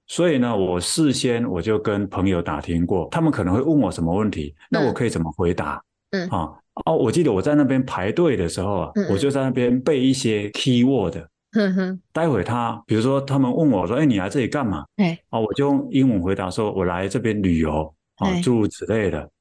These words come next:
Speaker 2: 哎。
Speaker 1: OK，那如果他问我住哪里呢？啊，我就看我住的那个饭店啊，哈，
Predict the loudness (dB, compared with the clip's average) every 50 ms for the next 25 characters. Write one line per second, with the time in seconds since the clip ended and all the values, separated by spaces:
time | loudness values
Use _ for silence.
0 | _ _ -4 -4 -2 -2 -2 -2 -4 -4 -6 -10 _ _ _ _ -4 -2 2 2
1 | 2 2 2 0 2 2 2 2 0 0 0 2 2 2 2 0 -2 0 2 2
2 | 2 2 2 0 -2 -2 -4 -4 -4 -6 -6 -8 -8 -12 _ _ -6 -4 -2 0
3 | 0 0 0 -2 0 2 0 2 2 0 0 0 2 2 2 2 0 0 0 0
4 | -2 -2 -4 -4 -4 -2 -2 -2 -2 -2 -4 -6 -6 -6 -6 -6 -8 -8